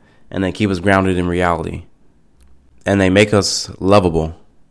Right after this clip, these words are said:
And the formula is really simple if you wanna have a good life. All you have to do is see consequences that are positive to you. And by that, I mean have values,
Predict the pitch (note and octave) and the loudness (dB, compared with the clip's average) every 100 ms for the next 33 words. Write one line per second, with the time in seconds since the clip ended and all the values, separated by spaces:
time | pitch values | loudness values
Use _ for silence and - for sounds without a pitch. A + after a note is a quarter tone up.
0 | _ _ - - _ - - F#2+ F#2+ F#2 | _ _ -20 -20 _ -20 -6 -2 0 -2
1 | - F2 B2+ D#3+ A#2+ F#2+ E2+ G2 G#2+ F2 | -6 -4 2 4 4 2 2 2 2 2
2 | A2 G#2+ F2+ F2 F#2 F2 F#2 F2 E2+ - | -2 -2 -2 -2 -2 0 0 0 -2 -12
3 | _ _ _ _ - - F#2+ G2 F2+ F#2+ | _ _ _ _ -20 -12 -4 -2 2 0
4 | G2 - - G#2+ A2+ B2+ G2+ B2+ G#2 - | 0 -8 -4 2 2 2 0 -2 -2 -4
5 | - _ - - - - A#2 A2+ A2 G#2 | -10 _ -20 -20 -10 -2 0 2 0 0
6 | A2 G#2 G2 F#2+ - G#2+ G2 F2 D#2 F2 | -4 -4 -2 -2 0 0 0 -2 -4 -6
7 | E2 D#2+ F2+ - - - _ - - _ | -6 -8 -12 -20 -20 -20 _ -20 -20 _
8 | _ _ - G2 F#2 G2+ G#2+ E2+ F2+ F#2+ | _ _ -2 2 4 6 4 2 -2 0
9 | F#2 F2 F2+ - _ _ _ - - G2 | 0 -2 -6 -16 _ _ _ -20 -4 2
10 | F#2+ F#2 F#2+ - E2+ F#2+ F#2 F2 F2+ F#2 | 2 2 -6 -8 0 2 2 0 -4 -6